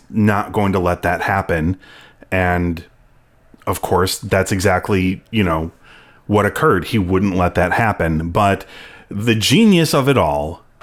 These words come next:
is, you know, he gets busted and immediately, you know, he seems like, oh my God, he's so, so, so, so done for.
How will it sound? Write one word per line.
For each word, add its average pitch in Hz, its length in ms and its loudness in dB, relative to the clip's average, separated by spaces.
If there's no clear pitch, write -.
is, 107 840 2
you 127 140 4
know, 104 80 2
he 120 220 0
gets 123 200 2
busted 87 640 -4
and 107 760 0
immediately, 98 1040 2
you 120 120 2
know, 92 120 0
he 160 260 0
seems 120 340 2
like, 101 360 2
oh 107 300 4
my 92 160 4
God, 90 340 0
he's 104 380 0
so, 101 640 2
so, 98 460 2
so, 92 300 2
so 90 300 2
done 87 320 0
for. 80 480 -4